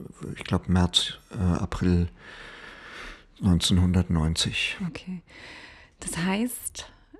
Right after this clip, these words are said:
Speaker 2: äh, ich rede jetzt vom Mauerfall, ich rede vom neunten November neunzehnhundertneunundachtzig. Ich gehe ganz stark davon aus, lieber Andreas, dass du weißt, was du an dem Tag getan hast.
Speaker 1: Ja, äh, ich, äh,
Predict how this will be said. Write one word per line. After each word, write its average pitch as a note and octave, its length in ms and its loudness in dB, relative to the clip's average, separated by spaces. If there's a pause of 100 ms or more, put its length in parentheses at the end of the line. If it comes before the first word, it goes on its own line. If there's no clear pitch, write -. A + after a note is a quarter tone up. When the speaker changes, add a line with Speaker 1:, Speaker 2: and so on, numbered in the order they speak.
(160)
Speaker 2:
äh, - 80 -10 (260)
ich - 220 -6
rede G3 200 0
jetzt F#3+ 180 0
vom F3 180 0
Mauerfall, G#3 580 -2
ich F3 160 -2
rede F#3+ 140 2
vom F#3+ 200 2
neunten F3 340 2
November F#3 420 2
neunzehnhundertneunundachtzig. F#3+ 1300 0
Ich - 300 2
gehe G3 260 6
ganz G#3 220 6
stark F3+ 240 0
davon E3 260 0
aus, - 280 -4
lieber E3+ 200 0
Andreas, E3 460 0
dass F3 160 -4
du E3+ 140 -2
weißt, E3+ 260 -2
was D3+ 120 -6
du E3 100 -6
an E3+ 100 -2
dem E3 140 -4
Tag F3 200 -6
getan F3 480 -6
hast. - 280 -12 (120)
Speaker 1:
Ja, G2+ 520 8 (340)
äh, F#2+ 320 6 (480)
ich, - 460 -2 (140)
äh, F2+ 320 2